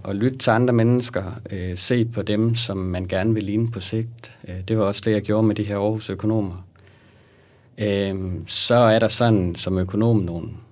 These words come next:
nogle ting, at man kan tage derudover i betragtning, og det er, at, at hvis vi ser på uddannelse som en investering, jamen, så skal vi, øh, så skal vi tage den tidligt,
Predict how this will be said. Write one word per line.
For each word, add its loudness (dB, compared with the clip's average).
nogle -8
ting, 0
at -2
man -4
kan -12
tage -10
derudover 2
i -6
betragtning, -4
og -12
det 0
er, 2
at, -10
at -12
hvis -12
vi -8
ser 4
på -2
uddannelse 0
som 0
en 0
investering, -2
jamen, -6
så -8
skal -6
vi, -6
øh, -12
så -12
skal -4
vi -4
tage 0
den 0
tidligt, -2